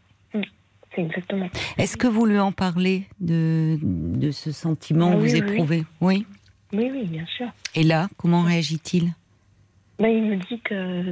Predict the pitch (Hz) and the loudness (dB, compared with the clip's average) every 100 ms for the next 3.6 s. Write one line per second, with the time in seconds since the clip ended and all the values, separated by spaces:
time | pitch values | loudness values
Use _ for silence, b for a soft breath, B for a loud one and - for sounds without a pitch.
0 | 175 185 175 180 175 170 220 - 196 175 | -4 -4 -2 -2 0 2 0 -4 -4 -2
1 | 165 170 190 175 160 156 160 165 165 160 | 0 2 2 0 -4 -4 -2 0 0 -2
2 | 233 226 175 170 185 - 160 165 156 - | -2 2 2 2 0 -2 -6 -4 -6 0
3 | 190 180 170 156 156 - | 0 0 -2 -4 -4 -4